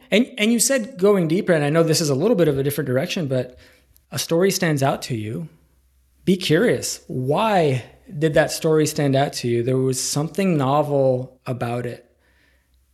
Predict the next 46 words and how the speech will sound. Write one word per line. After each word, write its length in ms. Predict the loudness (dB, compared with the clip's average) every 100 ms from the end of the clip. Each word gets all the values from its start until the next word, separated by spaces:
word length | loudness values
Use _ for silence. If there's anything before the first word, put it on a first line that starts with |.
| _ _
You 140 | -6
could 140 | 0 2
even 180 | 2 2
find 260 | 2 2
a 40 | 0
structure 480 | 0 0 0 -2
for 260 | -2 2 2
it 60 | 2
or 120 | 2
a 60 |
framework. 560 | 0 0 0 2 0 0
You're 60 | -2
like, 160 | -4
"Oh, 360 | -4 -2 -2 -2
could 200 | -2 0
I, 200 | 0 -4 -16 -20 -20 -10
could 140 | 0
I 320 | 0 0 -6 -2
not 240 | 0 0
just 260 | 2 2 2
share 260 | 0 2 2
this 240 | 0 -2
story? 380 | -2 2 2 4
Yeah, 140 | 4
I 80 | 2
can 100 | -2
share 200 | 0 2
that 120 | 2
story, 400 | 0 0 2 2
but 220 | 2 0
what 340 | 0 -2 0 2
about 640 | 0 -2 0 0 0 -4
this 260 | -2 0 0
stood 440 | -4 -4 0 2
out 260 | 2 0 -2
to 120 | -4
me? 320 | -2 0 0
And 160 | 0 0
are 100 | 0
there 180 | 0 0
other 280 | 0 2 2
examples 580 | 0 -4 -4 -2 -4
that 180 | -2 -4
line 360 | -4 -4 -2 -4
up 300 | -4 -8 -8
with 280 | -8 -8